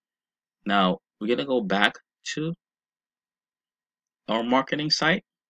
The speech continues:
Remember, this is a marketing site, and it ex-, expels out everything in great detail for you. Now, this is my marketing site, and my phone number is here. You can contact me if you like. Okay?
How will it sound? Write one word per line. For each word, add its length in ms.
Remember, 280
this 180
is 100
a 40
marketing 440
site, 340
and 120
it 20
ex-, 280
expels 500
out 160
everything 480
in 160
great 340
detail 520
for 120
you. 180
Now, 340
this 280
is 220
my 340
marketing 560
site, 320
and 180
my 140
phone 200
number 200
is 140
here. 160
You 120
can 180
contact 420
me 100
if 140
you 80
like. 220
Okay? 340